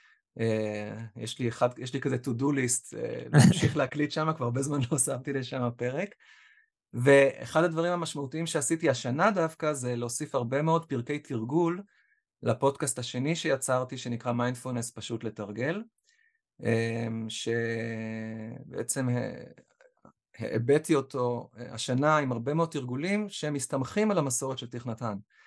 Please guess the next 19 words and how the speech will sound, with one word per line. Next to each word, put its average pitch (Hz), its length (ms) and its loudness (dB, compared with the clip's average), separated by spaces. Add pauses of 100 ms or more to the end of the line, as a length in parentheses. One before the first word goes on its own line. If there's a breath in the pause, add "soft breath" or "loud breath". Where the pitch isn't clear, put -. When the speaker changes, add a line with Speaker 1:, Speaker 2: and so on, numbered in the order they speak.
(540 soft breath)
Speaker 1:
אה, 117 400 2
בעצם 117 380 -2
Speaker 2:
Mm. 127 40 -6
Speaker 1:
תרגולי 127 460 -2
נשימה 131 840 2
ודמיון 131 360 -4
מודרך 127 760 2
והתבוננות 123 1120 -2 (760 soft breath)
וריפוי 127 420 2
של, 131 360 -2
אה, 123 380 0
איברים 123 340 -4
פנימיים 131 800 -4
וסריקות 120 760 -2
גוף 135 520 -2
וכן 117 600 -2
הלאה 131 240 -2
וכן 117 240 -8
הלאה. 165 280 2